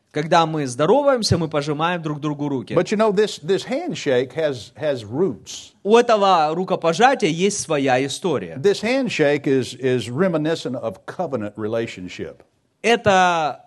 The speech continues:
Speaker 1: рукопожатие символизирует заветные отношения.
Speaker 2: Because in a covenant relationship,
Speaker 1: Потому
Speaker 2: men,
Speaker 1: что в этих
Speaker 2: men would
Speaker 1: отношениях,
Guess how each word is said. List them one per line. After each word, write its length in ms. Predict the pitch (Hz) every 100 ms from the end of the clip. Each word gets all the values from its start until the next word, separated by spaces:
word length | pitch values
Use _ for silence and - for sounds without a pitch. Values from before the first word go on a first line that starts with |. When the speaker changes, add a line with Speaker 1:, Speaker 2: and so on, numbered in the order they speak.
| 135
Speaker 1:
рукопожатие 760 | 170 175 190 185 190 240 - 151
символизирует 1040 | - 196 175 175 175 156 208 214 202 156
заветные 640 | 117 165 165 190 190 156
отношения. 540 | 147 139 131 131 95 92
Speaker 2:
Because 340 | 131 180 175 151
in 60 |
a 60 | 139
covenant 480 | - 233 226 170 123
relationship, 760 | 120 117 117 101 - 107 104
Speaker 1:
Потому 260 | - 151 165
Speaker 2:
men, 40 |
Speaker 1:
что 120 | 143 220
в 20 |
этих 200 | 220 220
Speaker 2:
men 60 | 147
would 80 |
Speaker 1:
отношениях, 600 | 180 175 - 240 156 -